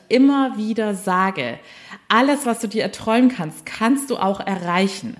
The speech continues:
Und dass du immer alles in dir trägst, um auch deine Wünsche zu verwirklichen.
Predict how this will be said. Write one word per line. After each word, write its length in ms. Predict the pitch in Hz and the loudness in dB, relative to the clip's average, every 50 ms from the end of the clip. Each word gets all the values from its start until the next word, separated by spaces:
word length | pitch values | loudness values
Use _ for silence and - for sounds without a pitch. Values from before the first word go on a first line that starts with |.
| - - - 226 - | -16 -16 -14 -12 -4
Und 180 | - 202 202 - | -2 -2 0 0
dass 180 | 208 208 - - | 0 -2 -2 -4
du 140 | 233 - - - - - | -6 -6 -8 -6 -2 0
immer 440 | 277 320 370 349 320 311 277 - - - | 0 2 2 2 0 0 -2 -4 -2 -2
alles 320 | 226 233 247 262 262 247 - - - - | 0 2 2 2 2 0 -2 -6 -4 0
in 200 | 269 381 415 359 | 0 0 2 2
dir 160 | 302 214 - | 2 0 0
trägst, 580 | - - - 151 135 95 - - - - - _ | -2 -6 -8 -6 -6 -6 -6 -8 -12 -14 -8 _
um 180 | - 240 226 240 | 4 6 6 6
auch 240 | - - 190 175 - | 6 4 0 -2 -2
deine 320 | - 180 170 175 175 175 | -4 -4 -2 -2 -2 -2
Wünsche 340 | 175 175 180 170 - 160 151 | -2 -2 -2 -2 -4 -6 -8
zu 160 | - - 151 | -8 -8 -8
verwirklichen. 1000 | 147 - 160 143 143 151 151 147 147 - 143 131 - - 127 107 110 127 127 - | -6 -6 -6 -6 -4 -4 -4 -4 -4 -6 -10 -10 -10 -10 -10 -8 -8 -8 -10 -12